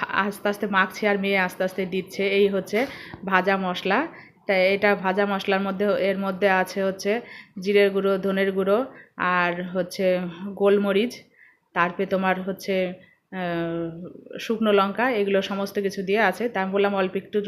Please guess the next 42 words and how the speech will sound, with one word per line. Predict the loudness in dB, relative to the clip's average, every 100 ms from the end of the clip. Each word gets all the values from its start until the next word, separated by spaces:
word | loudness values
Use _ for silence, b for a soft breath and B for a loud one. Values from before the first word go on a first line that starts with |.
| 2
রয়েছে, | 2 2 2 0
আর | 0
ওইটুকু | -2 0 -2
রাখতে | -2 -2
হবে | 0 0
না, | -2 B B B -6
ওইটুকু | -4 -2 0 4
দিয়ে | 4 4
দে। | 4
আলুর | 4 2 2
পরিমাণ | 2 2 2 0
যেহেতু | 0 2 2 4
বেশি, | 2 2 0 -2 B B B
তাই | 2 2 4
সেহেতু | 2 4 2 0 B B _
তাহলে | 2 6 6 6 2
একটু | 0 2 2
বেশি | 2 0 -4 -8 -2 2
করে | 4 4
দিয়েই | 4 4 4 0
হচ্ছে | -2 0 0 2 0 -2 -4 0
মেখে | 0 0 0
নিই | 0 0
এটা। | 0 -2 -4 B B B 0
তারপরে | 2 2 2 2 2
এটা | 2 0
ভালো | 2 2
করে | 2 2 2
মেখে | 0 0
নিয়ে | 0 0 0
এর | -2
মধ্যে | -2 -2 -2
হালকা | -2 2 0
একটু | 0 -4 2
বাটার | 2 4 2 0
দেবো। | 0 0
বাটার | 0 0 -2
দিলে | 0 0
কি | 2 0
হবে, | 2 2
আলুটা | 2 2 0 -2 B B B
মানে | -2 0